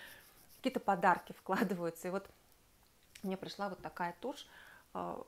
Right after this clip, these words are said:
у меня у дочери была, предложу ей, может быть, она согласится. Там две щеточки, одна попышнее, другая по-, такая более лысая, и, м, ну, эффект чтобы был. Если согласится, вот я ей отдам. Так, затем у нас в этом каталоге хорошее также предложение на, а, вот это средство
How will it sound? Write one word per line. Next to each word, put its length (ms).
у 160
меня 180
у 60
дочери 340
была, 300
предложу 460
ей, 200
может 240
быть, 120
она 120
согласится. 420
Там 120
две 140
щеточки, 460
одна 240
попышнее, 480
другая 360
по-, 260
такая 220
более 240
лысая, 400
и, 260
м, 260
ну, 160
эффект 260
чтобы 300
был. 200
Если 140
согласится, 760
вот 140
я 60
ей 100
отдам. 240
Так, 180
затем 340
у 20
нас 140
в 60
этом 180
каталоге 400
хорошее 400
также 220
предложение 640
на, 320
а, 180
вот 140
это 160
средство 720